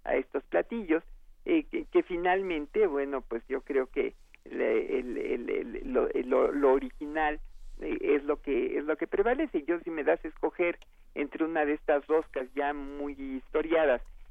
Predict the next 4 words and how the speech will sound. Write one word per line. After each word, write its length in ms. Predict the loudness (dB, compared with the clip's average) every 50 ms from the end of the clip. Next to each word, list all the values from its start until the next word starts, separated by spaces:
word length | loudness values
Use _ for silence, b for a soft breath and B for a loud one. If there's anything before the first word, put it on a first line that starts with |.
| -16 -12
y 200 | -8 -2 0 0
una 480 | 0 0 0 0 0 2 2 2 0 0
rosca 640 | 2 2 2 2 2 0 -8 -6 -4 -2 -2 -2
tradicional, 760 | -4 -2 0 0 0 0 -2 -6 -8 -6 -4 -4 -6 -6 -6